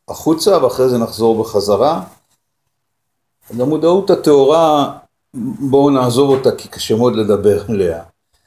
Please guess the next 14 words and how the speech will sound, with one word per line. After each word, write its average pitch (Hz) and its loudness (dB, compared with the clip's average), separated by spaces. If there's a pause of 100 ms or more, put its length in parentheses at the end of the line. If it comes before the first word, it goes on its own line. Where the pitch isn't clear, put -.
(420)
אבל 101 0
בעצם 165 2 (280)
השלב 147 2 (340)
שבא 104 0
אחרי 147 2
המודעות 113 2
הטהורה, 104 2 (880)
זה, 147 4 (220)
אה, 107 2 (360)
השלב 151 2 (100)
שבו 151 2
אנחנו, 151 -2 (920)
אפשר 131 2
להגיד, 143 0